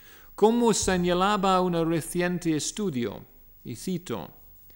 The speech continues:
Toda persona con un mínimo de seriedad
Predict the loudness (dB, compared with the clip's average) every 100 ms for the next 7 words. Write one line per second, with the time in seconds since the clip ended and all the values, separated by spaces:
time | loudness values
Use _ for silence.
0 | -20 -20 -20 -20 2 4 6 4 2 -2
1 | 2 2 2 2 -2 -6 -16 -20 -20 -20
2 | -20 -12 2 4 4 2 4 4 4 2
3 | 4 4 2 0 0 2 2 2 2 0
4 | -2